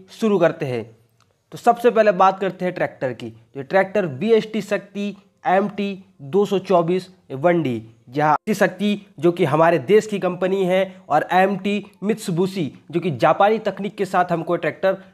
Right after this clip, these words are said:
मिलता है। तो सबसे पहले हम बात करते हैं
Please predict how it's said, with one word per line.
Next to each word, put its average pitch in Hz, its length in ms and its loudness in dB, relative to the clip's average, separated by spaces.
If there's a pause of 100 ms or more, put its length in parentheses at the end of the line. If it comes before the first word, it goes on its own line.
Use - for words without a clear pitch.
(100)
मिलता 160 340 2
है। 123 140 2 (280)
तो 147 60 -8
सबसे 185 360 0
पहले 190 220 4
हम 175 140 0
बात 175 280 4
करते 185 220 -4
हैं 190 180 0